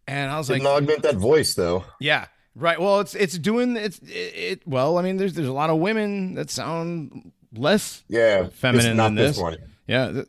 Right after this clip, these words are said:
Speaker 1: you know, I mean, it's,
Speaker 2: Like,
Speaker 1: it's
Speaker 2: "Hi, President Biden. I'm
Speaker 1: Yeah.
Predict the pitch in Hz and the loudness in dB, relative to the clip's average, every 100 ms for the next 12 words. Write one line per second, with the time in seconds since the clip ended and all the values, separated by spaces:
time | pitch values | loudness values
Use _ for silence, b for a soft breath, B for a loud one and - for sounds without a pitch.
0 | - 135 120 139 b b b 120 156 160 | -4 0 0 -2 b b b -2 2 2
1 | 98 160 135 143 139 143 131 135 131 90 | 2 4 6 6 4 4 4 4 2 4
2 | 120 127 123 127 123 120 123 | 6 6 6 4 6 4 4